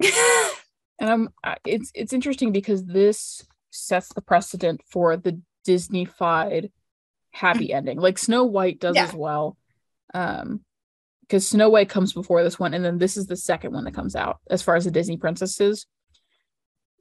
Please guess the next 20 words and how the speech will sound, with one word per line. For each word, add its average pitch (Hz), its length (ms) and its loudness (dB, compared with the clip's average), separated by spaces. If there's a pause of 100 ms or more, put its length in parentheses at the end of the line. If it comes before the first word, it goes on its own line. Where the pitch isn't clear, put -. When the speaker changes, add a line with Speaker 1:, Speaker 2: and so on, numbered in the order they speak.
(100)
Speaker 2:
This 214 300 2
one 214 560 2 (640)
definitely 190 340 0
sets 185 200 -2
the 185 80 -6
precedent 180 640 -2
of, 170 240 0
like, 151 440 -4 (1600)
a 202 80 4
man 190 240 2
will 180 80 2
come 175 180 -2
and 170 100 -6
save 175 240 0
you 170 80 -4
and 175 80 -6
fix 175 160 -10
your 170 100 -8
problems, 175 360 0
but 208 180 4